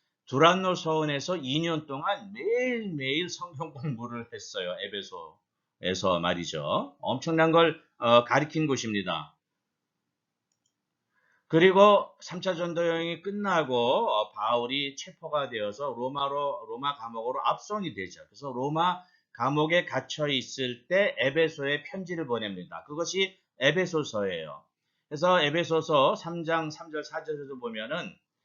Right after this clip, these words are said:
어, 이렇게 쓰고 있죠. "곧 계시로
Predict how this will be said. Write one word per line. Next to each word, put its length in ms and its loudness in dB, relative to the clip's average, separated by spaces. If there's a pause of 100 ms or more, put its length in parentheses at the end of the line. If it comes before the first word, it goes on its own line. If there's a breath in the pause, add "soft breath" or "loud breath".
(160)
어, 140 -2
이렇게 240 2
쓰고 320 -2
있죠. 600 -4
"곧 320 6 (360)
계시로 920 4